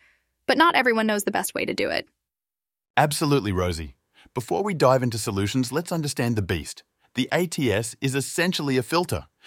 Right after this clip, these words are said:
Speaker 2: It screens your resume before any human eyes see it, looking for keywords and specific formats.
Speaker 1: Right, and if your resume doesn't speak the A T S language, you're out.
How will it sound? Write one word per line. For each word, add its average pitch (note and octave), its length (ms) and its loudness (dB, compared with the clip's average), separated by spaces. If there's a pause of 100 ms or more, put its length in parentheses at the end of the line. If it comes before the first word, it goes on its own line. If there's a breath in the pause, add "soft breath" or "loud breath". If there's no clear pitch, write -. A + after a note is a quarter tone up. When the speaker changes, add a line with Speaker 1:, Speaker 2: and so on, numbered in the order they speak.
(240 loud breath)
Speaker 2:
It C#3+ 140 0
screens F3 600 0
your C#3 120 2
resume A2 460 2
before A2+ 420 -2
any F#3 200 -2
human C#3 360 0
eyes B2 200 2
see C#3 220 -2
it, F2 140 -2 (260 loud breath)
looking C#3+ 300 2
for B2 100 -4
keywords C#3 580 2
and G#2+ 140 -2
specific - 480 -4
formats. G#2+ 600 -2 (320)
Speaker 1:
Right, C#4+ 340 4 (140)
and A3+ 120 4
if A3+ 80 0
your A#3 120 4
resume C4 340 4
doesn't A3 260 2
speak A#3 220 -2
the A3+ 120 0
A G#3+ 100 4
T A3 140 0
S G#3+ 140 2
language, A3 380 0
you're G#3+ 160 2
out. - 300 0